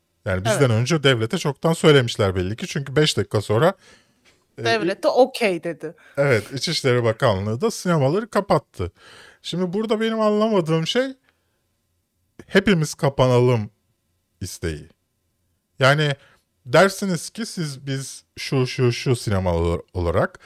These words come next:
Speaker 1: ki bunun içinde herkes nedense sadece Sinemaksimum'u villain gibi, böyle kötü adam gibi düşünüyor. Başka hiçbir sinema yokmuş gibi yani.
Speaker 2: <laughs>
Speaker 1: E,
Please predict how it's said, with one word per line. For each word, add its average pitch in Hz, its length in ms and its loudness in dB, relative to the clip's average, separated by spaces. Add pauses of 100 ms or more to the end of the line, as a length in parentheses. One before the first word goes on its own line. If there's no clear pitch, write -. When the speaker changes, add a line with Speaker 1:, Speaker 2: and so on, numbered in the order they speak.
(280)
Speaker 1:
ki 117 280 -2
bunun 110 200 -2
içinde 117 520 0
herkes 131 400 0
nedense 123 400 0
sadece 123 340 2
Sinemaksimum'u 120 1080 -2
villain 120 360 2
gibi, 98 400 0
böyle 101 200 0
kötü 123 280 0
adam 107 300 6
gibi 90 220 -4
düşünüyor. 92 540 -4 (580)
Başka 120 340 2
hiçbir 120 320 0
sinema 117 420 2
yokmuş 107 400 2
gibi 87 260 -4
yani. 101 520 0
Speaker 2:
<laughs> - 60 -20 (380)
Speaker 1:
E, - 60 -10